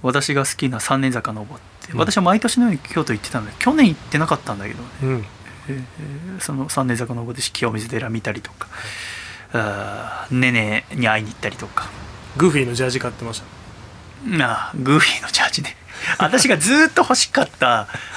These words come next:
Speaker 1: アディダスのジャージがあったのね。
Speaker 2: はい。
Speaker 1: で、それずっと欲しかったね。高かったんだよ。
Speaker 2: うん。
Speaker 1: で、ずっと欲しいなと思ったんだけど、それがたまたまなんかこ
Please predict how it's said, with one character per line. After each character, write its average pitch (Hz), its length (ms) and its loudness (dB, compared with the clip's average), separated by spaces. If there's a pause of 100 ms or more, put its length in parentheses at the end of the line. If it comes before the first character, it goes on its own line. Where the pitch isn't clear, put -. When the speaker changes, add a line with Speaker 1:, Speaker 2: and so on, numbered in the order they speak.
Speaker 1:
ア 185 80 4
デ 240 60 4
ィ 226 40 6
ダ 175 80 8
ス - 80 -2
の 117 80 -2
ジ 117 100 4
ャ 127 60 6
ー - 40 2
ジ 123 120 0
が 120 100 4
あ 117 40 4
っ 113 120 -6
た 120 120 -2
の - 100 -14
ね。 143 180 -2 (120)
Speaker 2:
は 104 80 -12 (640)
い。 143 40 -4
Speaker 1:
で、 143 380 2 (480)
そ 185 220 2
れ 190 440 4
ず 165 140 2
っ - 20 2
と 285 80 4
欲 - 120 4
し - 40 6
か - 100 2
っ - 20 -2
た 131 100 0
ね。 127 140 -6
高 294 240 4
か 302 120 2
っ - 60 -2
た 202 160 0
ん 123 80 -2
だ 101 100 -2
よ。 98 120 -8 (140)
Speaker 2:
う 120 40 -4
ん。 110 180 -6 (500)
Speaker 1:
で、 160 180 2
ず 156 160 2
っ 202 40 0
と 233 80 2
欲 208 100 4
し 240 120 2
い - 20 8
な 190 160 6
と - 80 -6
思 170 80 2
っ 185 40 -2
た 180 80 2
ん 156 40 2
だ 143 60 -2
け - 20 -2
ど、 - 60 0
そ 190 100 4
れ 226 100 4
が 220 280 6 (220)
た 214 100 4
ま 247 80 6
た 247 80 4
ま 254 80 8
な 254 80 10
ん 220 60 6
か 170 80 4
こ 123 300 2